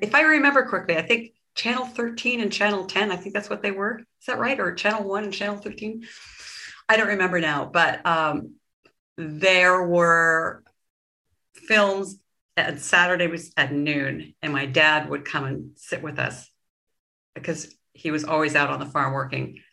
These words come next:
But every Saturday, he would come and watch the movies. So that was my inspiration, just all those old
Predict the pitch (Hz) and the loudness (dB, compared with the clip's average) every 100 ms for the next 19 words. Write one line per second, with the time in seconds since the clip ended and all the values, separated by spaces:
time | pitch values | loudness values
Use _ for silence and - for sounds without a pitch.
0 | _ 151 147 165 220 233 320 247 185 170 | _ 2 4 4 4 6 6 6 6 4
1 | 175 170 175 - 160 147 151 135 123 - | 0 -2 -2 -2 0 -2 -2 -4 -4 -10
2 | - 139 131 123 - - _ _ _ - | -10 -6 -6 -6 -10 -18 _ _ _ -20
3 | - _ _ - 151 147 135 - _ - | -20 _ _ 0 2 2 -2 -8 _ -20
4 | - - _ _ _ _ 180 180 175 185 | -20 -20 _ _ _ _ 4 4 4 -2
5 | 180 165 151 147 - 147 139 139 127 117 | 0 -2 0 -2 -6 0 0 0 -4 -6
6 | 127 147 165 151 147 143 - - 143 147 | -6 -8 -4 -2 -2 -6 -10 -6 -4 -6